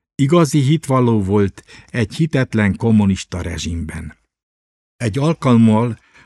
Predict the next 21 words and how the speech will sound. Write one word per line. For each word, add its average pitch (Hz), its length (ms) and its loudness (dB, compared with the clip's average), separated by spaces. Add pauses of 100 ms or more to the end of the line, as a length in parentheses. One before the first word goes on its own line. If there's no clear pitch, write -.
(120)
a 104 280 0
temetés 139 640 0
felvételénél 117 1080 0 (340)
a 113 120 -4
temetési 151 800 0
időpont 117 640 0
megállapításakor 123 1300 -2
a 104 80 0
hozzátartozók 110 1200 -2 (360)
valósággal 135 800 0
cirkuszt 143 580 -2
rendeztek 98 600 -2
a 85 60 -6
plébánián. 82 840 -8 (800)
A 113 120 0
gyászoló 135 640 2
rokonság 117 800 -2 (380)
nem 190 220 4
akarta 147 500 2
tudomásul 135 760 0
venni, 123 420 2